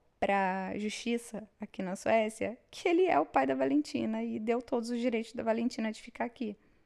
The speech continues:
Então, assim, ele deu um tiro no pé, né? Porque fez um exame de D N A na Valentina sem eu saber, comprovadamente é o pai da Valentina, e foi isso que deu o direito da Valentina de ficar aqui.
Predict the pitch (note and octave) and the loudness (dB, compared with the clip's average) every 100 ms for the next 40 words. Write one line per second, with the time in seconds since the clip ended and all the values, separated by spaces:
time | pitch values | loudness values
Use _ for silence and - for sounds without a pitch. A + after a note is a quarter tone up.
0 | _ _ _ _ _ - _ - A3 A#3+ | _ _ _ _ _ -20 _ -6 0 4
1 | C4 C#4+ A#3+ G#3+ A3 A3 A3+ A#3+ - A#3+ | 4 2 0 0 0 2 2 2 0 2
2 | B3 - A3 F#3+ - - _ - F#3 F#3+ | 2 2 2 2 -2 -18 _ -6 -4 -4
3 | A3 _ - G3 - - - G3 - G#3 | -8 _ -16 -14 -10 -6 -4 -4 -6 -8
4 | - _ - - _ _ _ _ - G#3+ | -14 _ -20 -20 _ _ _ _ 0 0
5 | G#3 G3+ G3 F#3 G3+ F#3+ F3+ F#3+ F#3+ G3 | 0 -4 -4 -6 -4 -4 -4 -4 -6 -6
6 | F#3+ F#3+ - - G3+ G3 G3+ G3+ G#3 C#4 | -6 -6 -8 -6 -4 -4 -4 -2 0 -2
7 | F#4+ _ _ _ _ _ _ _ _ - | -4 _ _ _ _ _ _ _ _ -6
8 | G#3+ G#3 G3+ G3 G3 F#3+ F#3+ F#3 G3+ F#3+ | -2 0 0 2 0 -2 -2 -2 -2 -2
9 | F#3 F#3+ F#3 A3 - B3 D4+ E4 E4 - | 0 0 -2 -4 -2 2 4 2 -2 -12
10 | _ - B3+ B3+ C4 C4+ C4+ B3+ - C#4 | _ -6 0 2 4 4 2 -2 -2 0
11 | B3 C4 - C4 C4 C4 C4 A#3+ A#3+ A#3+ | 0 -2 -4 0 0 0 0 -2 -2 -4
12 | A#3 A3+ A#3+ - A3 A#3 - C4+ C#4+ - | -2 0 -2 -2 -6 -6 -10 -12 -12 -16